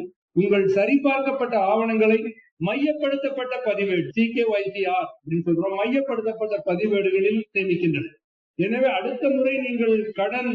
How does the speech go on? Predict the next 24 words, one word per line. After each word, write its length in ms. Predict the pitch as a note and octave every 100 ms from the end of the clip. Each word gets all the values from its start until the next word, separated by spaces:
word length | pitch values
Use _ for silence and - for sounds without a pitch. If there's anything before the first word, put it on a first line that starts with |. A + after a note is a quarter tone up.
| - - _
அல்லது 280 | G3 A#3 A3+ D3+
காப்பீடு 640 | F#3 C#4 C#4 C#4 B3+ G#3
வாங்க 360 | F#3 A3+ A#3
விரும்பினால் 580 | F3+ F#3 A#3 A3 A#3 A#3+ E4 - - _ _
உங்கள் 280 | F#3 A3+ A3
அனைத்து 320 | G3+ C#4 C#4
ஆதாரங்களையும் 840 | A3 A3+ A3 G#3+ G#3 F3+ F3 G3 F3+
மீண்டும் 380 | G#3+ C#4+ C4+
வழங்க 300 | G#3+ F3+ F#3
வேண்டியது 460 | F3+ E3 D#3+ D#3+ E3+
இல்லை. 200 | C#3 - - _ _ _ D#3+
என் 160 | G#3+
சக 280 | G#3+ G#3 C4+
குடிமக்கள் 500 | A#3 A#3 B3+ B3+ A#3+
அனைவருக்கும் 720 | F#3+ F#3 A#3+ B3 A#3+ B3 B3 A#3+ - - _
கே 160 | G3+ A3+
ஒய் 200 | B3 A3+
சி 120 | A3+
விதிமுறைகள் 720 | F3+ F#3+ B3+ A#3+ A3+ G#3 D3+ - - _ -
ஒரு 220 | E3+ G3 F3+
வழக்கமான, 680 | G3 A#3+ A#3+ A#3+ A3 G#3+ A3 A3+ A3+ - _ _
சில 260 | G3+ G#3+ G#3
நேரங்களில் 640 | A3+ A#3 A#3 A3 G#3+ A3
சிரமமான 840 | - G#3+ A#3+ A#3+ A#3 A3 G#3+ A3